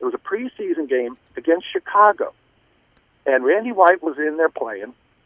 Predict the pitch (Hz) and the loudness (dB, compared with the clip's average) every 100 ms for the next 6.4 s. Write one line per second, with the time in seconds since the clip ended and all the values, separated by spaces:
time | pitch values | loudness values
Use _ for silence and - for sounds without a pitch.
0 | _ 294 131 151 233 - 131 185 214 175 | _ -8 4 6 6 4 4 6 6 6
1 | 147 135 - 135 127 117 - 165 180 170 | 6 6 4 0 -2 -4 -12 -14 -10 -10
2 | 127 113 107 139 170 - 135 151 151 _ | -10 -12 -2 0 0 0 2 2 2 _
3 | - 196 170 147 156 156 135 113 127 139 | -6 -4 2 4 4 2 -2 2 4 4
4 | 104 - _ _ _ _ - 208 - 170 | 0 -12 _ _ _ _ 2 4 4 0
5 | 160 254 277 165 - 131 135 143 147 147 | 4 6 6 4 4 -4 -2 -2 -4 -8
6 | 208 - 196 165 | -10 -8 -6 -6